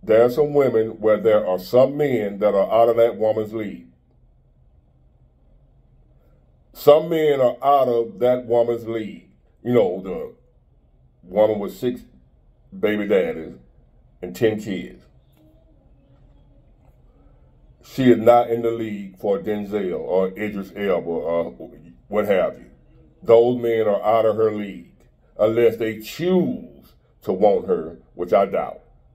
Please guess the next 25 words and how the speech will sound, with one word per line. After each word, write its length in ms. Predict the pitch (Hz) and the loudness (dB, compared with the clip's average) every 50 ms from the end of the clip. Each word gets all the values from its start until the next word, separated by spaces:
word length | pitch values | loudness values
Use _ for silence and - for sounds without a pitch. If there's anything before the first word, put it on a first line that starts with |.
| _ _ _ _ _ _ _ _ _ _ _ _ _ _ _ _ _ _ - | _ _ _ _ _ _ _ _ _ _ _ _ _ _ _ _ _ _ -2
But 220 | 120 107 95 - - | -2 -2 -2 -2 -10
her 400 | - - 143 139 147 156 151 151 | -6 2 4 6 6 6 4 0
thinking 420 | - - - 151 147 131 135 120 - | -2 0 2 2 2 2 -4 -6 -6
she 220 | - - 143 - | -8 -12 -12 -12
qualified 800 | - - - - - 135 160 180 170 156 139 - - 117 107 104 | -12 -16 -12 -2 2 4 4 4 4 2 0 0 -2 -2 -2 -2
for 60 | 107 | -6
one 200 | 101 104 101 101 | -8 -8 -8 -8
of 60 | 95 95 | -8 -8
the 80 | 95 | -10
men 540 | 92 92 92 92 90 87 85 85 85 85 _ _ _ _ _ _ _ _ _ _ _ _ _ _ _ _ _ - | -10 -8 -10 -10 -10 -10 -14 -14 -16 -18 _ _ _ _ _ _ _ _ _ _ _ _ _ _ _ _ _ -12
is 200 | - 107 104 - | -10 -10 -8 -8
the 80 | 101 95 | -8 -10
part 480 | - - 123 113 104 98 92 - - - _ _ _ _ _ _ _ _ _ - | -4 2 4 4 4 4 0 -2 -6 -18 _ _ _ _ _ _ _ _ _ -10
that 200 | 98 98 92 - | -8 -8 -8 -6
blows 380 | 101 101 95 95 92 90 90 92 | -4 -2 -2 -2 -2 -4 -6 -6
me. 260 | 95 92 90 - - - _ _ _ _ _ _ _ _ _ _ _ _ _ _ _ _ _ _ _ _ _ _ _ _ _ _ _ _ _ _ _ _ _ _ _ _ _ - _ _ _ - | -8 -8 -8 -10 -12 -20 _ _ _ _ _ _ _ _ _ _ _ _ _ _ _ _ _ _ _ _ _ _ _ _ _ _ _ _ _ _ _ _ _ _ _ _ _ -20 _ _ _ -10
Now, 420 | - 98 104 - - 60 - - - - _ _ _ _ _ _ _ _ _ _ _ _ _ _ _ _ _ _ | -2 0 2 2 0 -2 -6 -14 -16 -20 _ _ _ _ _ _ _ _ _ _ _ _ _ _ _ _ _ _
there 180 | - 98 95 98 | -2 0 2 2
are 80 | 95 | 2
some 260 | 95 - 104 95 95 98 | 2 0 -4 -2 -2 0
men 460 | 107 110 104 92 85 - 50 50 - - _ _ _ _ _ _ | 0 0 -2 -2 -6 -8 -12 -14 -16 -20 _ _ _ _ _ _
with 140 | - 82 - | -20 -20 -18
the 80 | - 85 | -18 -18
same 440 | - - 98 95 95 92 92 92 92 | -8 0 0 2 2 2 0 0 0
mindset. 640 | 95 95 92 85 80 76 - - 80 76 69 - | 2 2 2 2 0 -4 -8 -10 -10 -8 -8 -10